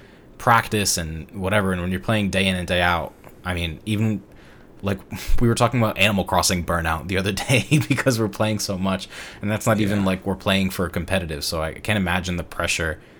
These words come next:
Speaker 1: Um, I don't know, when you're playing something for, as a job and there's stakes on the line, it's, I'd imagine it doesn't feel nearly as fun.
Speaker 2: No,
Speaker 1: Um,
Speaker 2: definitely not. And
Speaker 1: so
Speaker 2: I cannot even, you know, I can't blame him for Overwatch because, I mean, even watching the Overwatch League for the first time,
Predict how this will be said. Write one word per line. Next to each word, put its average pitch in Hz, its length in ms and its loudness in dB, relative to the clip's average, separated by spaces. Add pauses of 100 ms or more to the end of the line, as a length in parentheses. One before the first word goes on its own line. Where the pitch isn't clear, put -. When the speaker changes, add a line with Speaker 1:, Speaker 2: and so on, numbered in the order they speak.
(300)
Speaker 1:
Um, 80 480 -2 (760)
I 90 60 0
don't 85 100 0
know, 80 100 -4
when 90 180 0
you're 95 100 2
playing 120 240 6
something 113 400 2
for, 90 420 0
as 90 140 -2
a 95 60 0
job 90 640 0 (100)
and 87 320 -6
there's 80 180 -6
stakes - 500 0 (120)
on 113 100 -2
the 117 80 -2
line, 135 460 -2
it's, - 340 -6 (320)
I'd 85 160 -2
imagine 82 380 -6
it - 100 -16
doesn't 78 320 -10
feel - 340 -12 (300)
nearly 85 240 -8
as 65 140 -6
fun. - 180 -10 (500)
Speaker 2:
No, 98 180 -2
Speaker 1:
Um, - 300 -6
Speaker 2:
definitely 69 380 -4
not. - 180 -6 (160)
And 98 200 0
Speaker 1:
so 95 300 -2
Speaker 2:
I 98 120 -6
cannot 98 320 -2
even, 92 380 -4 (580)
you 117 80 2
know, 107 240 4
I 107 40 -4
can't 123 220 6
blame 117 220 6
him 110 240 2
for 101 180 0
Overwatch 104 440 4
because, 104 260 0
I 95 60 -2
mean, 104 180 -2
even 110 320 0
watching 107 420 0
the 101 80 0
Overwatch 104 540 0
League 101 180 -2
for - 140 -8
the 98 60 -4
first - 260 -4
time, 107 340 0